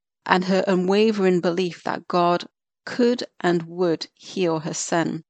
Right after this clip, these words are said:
when everybody else thought that she was just in denial. We see the firefighter's reflection on how John was saved. The firefighter was not a believer, and yet he could not come to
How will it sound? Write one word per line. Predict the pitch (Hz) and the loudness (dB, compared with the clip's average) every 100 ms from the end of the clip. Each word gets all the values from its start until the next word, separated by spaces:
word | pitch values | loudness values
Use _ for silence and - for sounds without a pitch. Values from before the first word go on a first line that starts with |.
| _ _ - | _ _ -2
when | 185 | 2
everybody | 196 208 208 190 180 | 4 4 2 0 0
else | 170 - | 0 -4
thought | - 165 165 165 | -4 -2 -2 -4
that | - - - | -8 -8 -6
she | - 180 | -4 -2
was | 170 - | -4 -4
just | 170 160 - | -6 -8 -6
in | 165 165 | -4 0
denial. | 160 160 156 151 165 _ _ _ _ _ _ _ - | 0 2 0 -4 -8 _ _ _ _ _ _ _ -4
We | 220 | -4
see | - 247 | 0 0
the | 240 | 2
firefighter's | 214 226 220 220 185 180 - 185 185 | 0 2 2 2 -2 -2 -4 -8 -8
reflection | 180 - 214 - - 170 - | -8 -4 -4 -4 -4 -2 -2
on | 175 | -4
how | 175 175 175 | -2 -2 -2
John | 185 170 170 | 0 0 -2
was | 165 | -6
saved. | - 202 165 160 - - _ _ _ - | -2 0 0 -4 -10 -20 _ _ _ -10
The | |
firefighter | 208 262 285 - 196 - | 2 4 4 4 0 0
was | 190 185 202 | -4 -2 0
not | 214 - | 0 0
a | 175 | -4
believer, | 180 175 233 165 156 185 _ - | -2 0 0 -2 -4 -8 _ -2
and | 190 185 | 0 2
yet | 180 - | 0 -2
he | - 190 | -8 -8
could | - 196 180 | -4 -4 -2
not | 180 190 208 - - | 0 2 0 -2 -14
come | - 190 170 | -2 0 0
to | - | -4